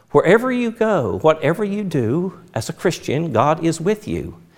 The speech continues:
He will never leave you or forsake you. He does not take the pain and hurt of life away from you. He does not take away the struggle.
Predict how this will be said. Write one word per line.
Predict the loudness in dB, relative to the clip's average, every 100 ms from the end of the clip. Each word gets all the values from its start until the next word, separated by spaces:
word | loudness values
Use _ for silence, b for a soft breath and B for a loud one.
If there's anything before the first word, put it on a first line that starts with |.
| b b
He | 2 4
will | 4 4
never | 2 0 0 -2 -4
leave | 0 2 2
you | -2 -2
or | -2 -2
forsake | -4 -4 -4 -4
you. | -8 -10 -14 _ _ _ _ _ _ _ _ _ b b b
He | 6
does | 6 6 4
not | 0 2
take | 0 0
the | -6
pain | 0 0 2 0
and | 0
hurt | 0 -2
of | -4
life | 0 0 0 -2
away | 0 0
from | -2 -4
you. | 0 2
He | 2
does | 2 0
not | -2 -2
take | -2
away | 0 0 0
the | -4
struggle. | -2 -2 -2 -4 -10